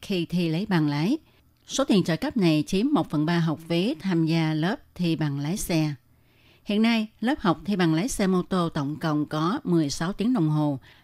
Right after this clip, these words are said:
và học trong vòng ba ngày. Trong đó có sáu tiếng học lý thuyết, mười tiếng luyện chạy xe để thi.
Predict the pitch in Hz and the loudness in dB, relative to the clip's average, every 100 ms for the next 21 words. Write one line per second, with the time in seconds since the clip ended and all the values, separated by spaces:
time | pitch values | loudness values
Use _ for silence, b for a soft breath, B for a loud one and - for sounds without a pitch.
0 | b 180 185 156 214 185 156 156 175 180 | b 2 2 0 0 2 2 2 2 4
1 | 170 156 143 b b b - 208 185 180 | 4 2 -2 b b b -4 0 2 2
2 | 220 311 - 202 202 220 202 269 190 117 | 0 -2 -6 -4 -4 0 0 2 -2 -2
3 | 170 208 214 294 - b b - 185 175 | -6 -4 -2 -2 -4 b b -2 0 2
4 | 185 214 320 - - 175 151 156 165 156 | 2 2 0 -2 0 4 4 2 0 -2
5 | 147 - 185 165 - - 175 170 | -2 -2 0 2 0 -4 0 0